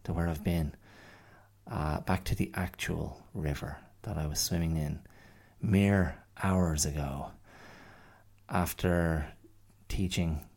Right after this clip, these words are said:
karate this morning, I, uh, the sun was out, and I thought, "This is a window. Let's take this window." And myself and my cousin and my daughter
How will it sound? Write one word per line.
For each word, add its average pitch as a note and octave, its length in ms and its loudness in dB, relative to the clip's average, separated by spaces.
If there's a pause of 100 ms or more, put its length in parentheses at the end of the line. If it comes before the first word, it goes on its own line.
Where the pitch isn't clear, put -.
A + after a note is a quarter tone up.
karate E2 640 -2
this - 160 -4
morning, E2 440 0 (1200)
I, D#2 600 0
uh, - 40 -6
the E2+ 100 -2
sun F2+ 280 4
was F2 140 2
out, F#2 300 4 (240)
and F2+ 80 -4
I E2+ 60 -2
thought, F2+ 340 -2 (100)
"This E2+ 160 -2
is F#2 80 4
a G2+ 80 6
window. B2 480 8 (200)
Let's - 220 -4
take - 280 0
this F2+ 180 2
window." E2+ 460 2 (100)
And F2+ 140 -2
myself E2 600 -4
and F2+ 100 -2
my D#2+ 120 -4
cousin E2 500 -4
and E2 120 -4
my D#2 100 -2
daughter D#2+ 440 -2